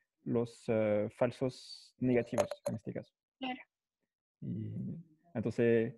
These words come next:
Speaker 1: hay probablemente
Speaker 2: Sí.
Speaker 1: hay que encontrar el buen compromiso entre los falsos positivos y los falsos negativos, eh, respecto a lo que dijiste, lo, mm, las reglas de negocio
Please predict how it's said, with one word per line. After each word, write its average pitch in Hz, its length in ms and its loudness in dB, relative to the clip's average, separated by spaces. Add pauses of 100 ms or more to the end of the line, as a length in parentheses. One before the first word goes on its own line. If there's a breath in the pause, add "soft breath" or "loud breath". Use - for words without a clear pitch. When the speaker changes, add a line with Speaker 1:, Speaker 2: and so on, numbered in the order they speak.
(220)
Speaker 1:
hay 113 120 4
probablemente 127 540 4 (360)
Speaker 2:
Sí. 262 260 -6 (140)
Speaker 1:
hay 117 100 6
que 135 120 4
encontrar 127 260 4
el - 80 2
buen 151 140 6
compromiso 151 540 0
entre 156 220 2
los 139 220 0
falsos 151 320 0
positivos 151 580 -2
y 143 40 -2
los 135 180 -2
falsos 139 360 -2
negativos, 147 640 -2 (760)
eh, 131 100 6
respecto 139 560 2
a 120 460 6
lo 120 100 2
que 127 100 0
dijiste, 123 440 -2
lo, 117 280 2
mm, 113 400 -4 (540)
las 120 300 -4
reglas 127 280 4
de 127 80 4
negocio 123 600 2